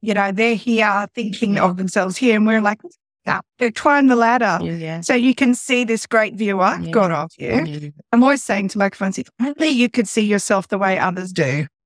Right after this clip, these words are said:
Speaker 2: Yeah, yeah. Yeah.
Speaker 1: But we all suffer from it,
Speaker 2: But
Speaker 1: right?
Speaker 2: you know
Speaker 1: We
Speaker 2: what?
Speaker 1: all
Speaker 2: I, my, my thinking is that whoever our creator is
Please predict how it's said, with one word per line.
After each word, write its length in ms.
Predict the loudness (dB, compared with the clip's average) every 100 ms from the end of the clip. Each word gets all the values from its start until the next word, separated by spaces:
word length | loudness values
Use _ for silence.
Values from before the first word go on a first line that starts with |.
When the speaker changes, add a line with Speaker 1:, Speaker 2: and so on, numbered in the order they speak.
| _
Speaker 2:
Yeah, 100 | -14
yeah. 220 | -12 -14 -18 _ _ _ _ -10
Yeah. 100 | -2
Speaker 1:
But 120 | 0
we 160 | 2 2
all 240 | 0 -2
suffer 420 | -4 -6 -4 -10
from 260 | -6 -6 -6
it, 120 | -16 _ -4
Speaker 2:
But 80 | 0
Speaker 1:
right? 100 | 0
Speaker 2:
you 80 | -2
know 80 | 0
Speaker 1:
We 60 |
Speaker 2:
what? 140 | 2 2
Speaker 1:
all 200 | 2 2
Speaker 2:
I, 60 | 2
my, 160 | 2 2 2 2
my 180 | 4 2
thinking 520 | 2 2 4 4 4
is 360 | 0 -2 -4 -4 0
that 240 | 0 0 _ _ _ _ _ _ _ _ _ _ _ -2
whoever 320 | 0 4 2
our 160 | 2
creator 680 | -2 -4 -4 -2 -4 -4 -8
is 500 | -8 -4 -4 -4 -12